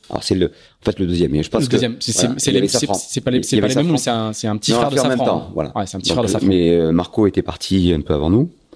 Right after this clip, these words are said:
Speaker 1: Et, et ça nous a un peu rassurés. C'est-à-dire qu'en fait, je pense que si Marco n'avait pas fait ça, on l'aurait pas fait.
Speaker 2: C'est l'époque où tout le monde fait des phares.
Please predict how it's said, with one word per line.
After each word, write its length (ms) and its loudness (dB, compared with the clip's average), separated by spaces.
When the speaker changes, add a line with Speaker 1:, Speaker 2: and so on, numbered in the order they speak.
Speaker 1:
Et, 640 4
et 60 2
ça 160 -2
nous 200 0
a 20 2
un 80 0
peu 140 -4
rassurés. 460 -2
C'est-à-dire 360 -6
qu'en 120 -6
fait, 260 -4
je 120 -12
pense 180 -2
que 80 -6
si 140 2
Marco 460 0
n'avait 200 2
pas 100 -2
fait 140 -2
ça, 200 -2
on 60 -2
l'aurait 120 -4
pas 100 -10
fait. 180 -16
Speaker 2:
C'est 160 0
l'époque 220 0
où 60 -2
tout 80 -2
le 60 4
monde 100 2
fait 120 0
des 80 0
phares. 360 -6